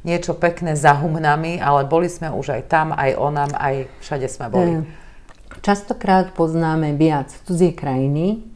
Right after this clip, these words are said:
Speaker 2: ako svoj domov.
Speaker 1: Mhm.
Speaker 2: A možno je už naozaj čas spoznávať svoju krajinu, e, svoje, svoje krásy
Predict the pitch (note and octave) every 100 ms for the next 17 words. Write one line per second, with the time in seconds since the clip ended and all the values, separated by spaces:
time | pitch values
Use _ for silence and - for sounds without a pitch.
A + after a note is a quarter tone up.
0 | - - - - - D#3+ D#3 - D3 C#3+
1 | - - - D#3 D3+ C#3 C3 A#2 A#2+ -
2 | - D3 D3 - - E3 F#3 G3 G#3+ G3
3 | F#3 F#3+ E3+ E3+ A3 G3+ D#3 D3+ D3+ D3+
4 | D3+ D3+ C#3+ C3+ - - - D#3 D3+ B3
5 | - - - - - - - - - -
6 | G3+ F#3 F3 D#3 C#3 C3 - - - -
7 | - D#3 E3+ G#3 G#3 G#3 G#3 G3+ G3 G3
8 | G3 G3+ - - E3 D#3 D#3 D#3 - -
9 | - - - - - F3+ G3 G3 F3+ -
10 | - F3+ E3+ E3+ D3+ C#3 D#3 - G#3+ B3